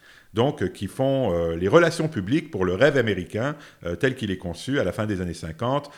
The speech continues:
donc l'époque Eisenhower et le début des années soixante, période pendant laquelle la série est tournée, donc les années Camelot, les années Kennedy. Mad Men, c'est aussi,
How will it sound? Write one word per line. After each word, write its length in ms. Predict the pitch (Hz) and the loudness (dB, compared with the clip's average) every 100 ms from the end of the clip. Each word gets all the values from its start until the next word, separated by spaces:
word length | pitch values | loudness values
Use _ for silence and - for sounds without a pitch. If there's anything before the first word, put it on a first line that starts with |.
| - 98 | -10 -6
donc 180 | 101 | -4
l'époque 300 | 90 104 90 | -4 -4 -2
Eisenhower 580 | 87 82 82 82 87 135 | -4 -4 -6 -6 0 0
et 60 | 110 | 2
le 80 | 90 | 0
début 180 | 90 | -2
des 160 | 104 85 | -4 -4
années 160 | 82 82 | -4 -8
soixante, 500 | 78 - 120 147 - - - _ _ _ _ - | -12 -10 -8 -8 -12 -20 -20 _ _ _ _ -2
période 300 | 104 104 104 | 0 2 0
pendant 240 | 95 90 | -2 -4
laquelle 240 | 85 92 90 | -4 -4 -4
la 100 | 82 | -6
série 300 | - 82 82 | -8 -8 -8
est 100 | 78 | -8
tournée, 300 | 78 110 147 | -6 -4 -4
donc 240 | 110 110 | -4 -8
les 120 | 80 | -8
années 260 | 82 87 104 | -6 -6 -6
Camelot, 420 | 95 80 80 123 82 | -6 -8 -6 -8 -8
les 140 | 78 | -12
années 340 | 82 107 - _ | -8 -10 -10 _
Kennedy. 380 | 113 95 76 - - - - - | -6 -6 -8 -16 -20 -20 -20 2
Mad 280 | 107 120 120 | 6 6 6
Men, 300 | 147 147 120 - | 6 4 0 -8
c'est 160 | - 104 | -4 0
aussi, 460 | 98 - 123 120 | 0 0 0 0